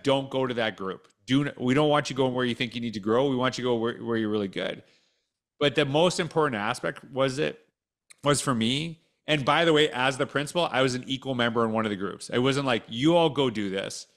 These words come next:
It's like, "I'm gonna be a part of this as well." And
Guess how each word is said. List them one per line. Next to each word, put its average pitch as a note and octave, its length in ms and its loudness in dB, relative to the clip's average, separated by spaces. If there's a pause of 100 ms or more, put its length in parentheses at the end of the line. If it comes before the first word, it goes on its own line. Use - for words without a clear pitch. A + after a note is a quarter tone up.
(200)
It's A#2+ 120 -4
like, C3 100 4
"I'm C3+ 80 2
gonna D3+ 140 4
be C#3+ 100 2
a B2 40 2
part C3+ 280 0
of B2 60 -6
this B2 180 -6
as G2+ 120 -8
well." A#2+ 380 -4 (640)
And B2 580 0